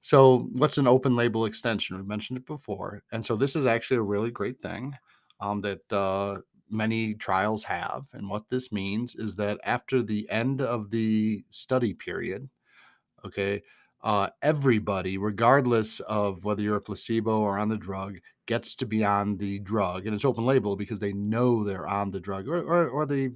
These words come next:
you know, therapeutic or wha-, whatever the intervention is, you get it. Okay. Um,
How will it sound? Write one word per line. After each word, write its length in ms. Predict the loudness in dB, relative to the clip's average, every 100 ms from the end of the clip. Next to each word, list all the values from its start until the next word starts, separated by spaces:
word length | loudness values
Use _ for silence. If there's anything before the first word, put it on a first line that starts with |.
| -10 _ _ _
you 100 | -8
know, 320 | -6 -6 -8 -18 _ _ -2
therapeutic 600 | 0 0 0 0 -2 0
or 20 |
wha-, 160 | 0 4
whatever 320 | 6 6 6
the 120 | 4
intervention 500 | 4 2 0 0 -6
is, 160 | -8 -10
you 100 | -6
get 200 | -6 -6
it. 120 | -14 _ -20 -20 -20 _ -10
Okay. 320 | -8 -4 -6 -6 -16 -20 -20 _ _ -6
Um, 520 | -2 -2 -4 -8